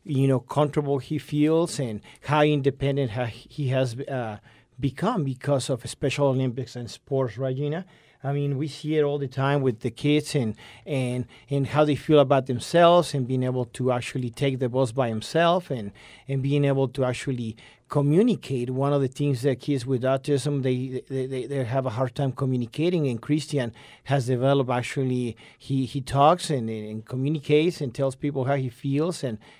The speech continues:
it's just been an amazing, uh, part for us, you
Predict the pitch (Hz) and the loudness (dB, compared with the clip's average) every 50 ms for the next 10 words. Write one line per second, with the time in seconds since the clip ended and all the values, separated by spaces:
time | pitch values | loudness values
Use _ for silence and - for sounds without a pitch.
0 | _ _ 135 131 - 170 160 135 - - 151 147 151 147 139 135 123 120 123 131 | _ _ -10 -6 -4 -4 -4 -4 -6 -6 -4 -2 0 0 0 0 -2 -2 -2 -2
1 | 139 139 127 - - 147 139 131 127 123 117 113 110 101 - - - - - _ | -2 -2 -4 -6 -6 -4 -2 -2 -2 -2 -4 -6 -8 -10 -12 -16 -20 -20 -20 _
2 | _ _ - 139 139 135 131 131 - - 135 123 123 135 160 151 - - - 123 | _ _ -2 0 0 2 0 0 -2 -2 0 0 0 0 -2 -2 -4 -6 -8 -8
3 | 120 113 | -8 -6